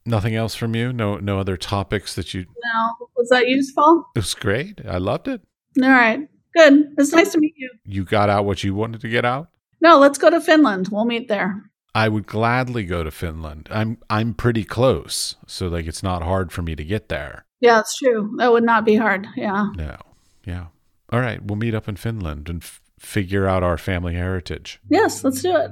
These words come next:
Speaker 2: I'm gonna find the website.
Speaker 1: Lovely.
Speaker 2: And I'm going to connect you to Jonathan Keats.
Speaker 1: That would be amazing. And I'll find that, uh, I'll find the Finnish genealogy website. I'll send it to you, actually.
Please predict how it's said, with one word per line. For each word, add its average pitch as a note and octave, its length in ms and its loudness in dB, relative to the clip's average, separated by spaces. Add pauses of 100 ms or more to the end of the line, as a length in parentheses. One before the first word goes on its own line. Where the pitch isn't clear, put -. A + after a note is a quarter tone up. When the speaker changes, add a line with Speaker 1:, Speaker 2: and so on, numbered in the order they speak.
(120)
Speaker 2:
I'm B3+ 80 4
gonna C#4 160 6
find C#4 240 2
the C4 40 4
website. C#4+ 320 -2 (380)
Speaker 1:
Lovely. F#2 360 -4 (420)
Speaker 2:
And C4+ 140 6
I'm C#4+ 180 8
going D#4 220 6
to D#4 80 -2
connect D4+ 340 2
you - 80 -20 (100)
to C4 80 2
Jonathan C4+ 520 2
Keats. C4 520 -8 (260)
Speaker 1:
That D#2 360 -2
would - 140 -14
be A#2 240 0
amazing. B2+ 840 0 (260)
And G#2 140 0
I'll A2+ 240 0
find G#2+ 420 -2
that, F#2 320 0
uh, E2 520 0
I'll G2+ 120 -2
find A#2 260 0
the D#2+ 60 -4
Finnish - 500 -6
genealogy E2 580 -4
website. D#2+ 300 -6
I'll D#2+ 140 -6
send D#2 260 -10
it - 100 -16
to - 100 -14
you, - 260 -14
actually. - 300 -16